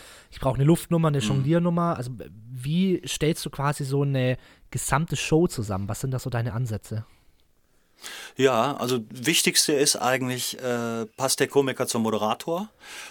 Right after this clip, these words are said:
Speaker 2: Ähm, beißen die sich nicht oder haben die Überlappungen, ne? Also wenn, wenn der Komiker zum Beispiel spricht, es ist immer leichter, einen visuellen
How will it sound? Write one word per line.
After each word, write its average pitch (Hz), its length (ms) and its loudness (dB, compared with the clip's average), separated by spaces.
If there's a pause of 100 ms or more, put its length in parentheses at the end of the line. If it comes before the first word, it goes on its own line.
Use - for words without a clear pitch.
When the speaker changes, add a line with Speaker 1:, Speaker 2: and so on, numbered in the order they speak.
Speaker 2:
Ähm, 113 320 0
beißen 120 320 4
die 135 60 0
sich 127 180 -2
nicht 135 140 0
oder 117 140 4
haben 117 160 0
die 120 60 2
Überlappungen, 113 600 2
ne? 120 320 -4
Also 104 280 -4
wenn, 104 200 -2
wenn 101 120 -2
der 104 80 -2
Komiker 113 340 -4
zum 107 160 -4
Beispiel 107 260 -2
spricht, - 320 -6
es - 140 0
ist - 120 0
immer 135 140 2
leichter, 117 320 0
einen 104 140 -2
visuellen 101 600 -4